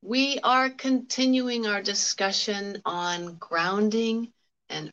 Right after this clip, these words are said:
earthing, my seventh core concept. Today, in this training,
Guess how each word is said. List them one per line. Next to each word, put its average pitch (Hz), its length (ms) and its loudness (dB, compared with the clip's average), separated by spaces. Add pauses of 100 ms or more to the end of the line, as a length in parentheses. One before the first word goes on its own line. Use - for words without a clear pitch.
earthing, 220 720 4 (720)
my 165 140 -8
seventh 214 720 2 (260)
core 165 320 0
concept. 214 960 -2 (720)
Today, 180 760 4
in 170 260 -6
this 277 300 2
training, 151 680 -8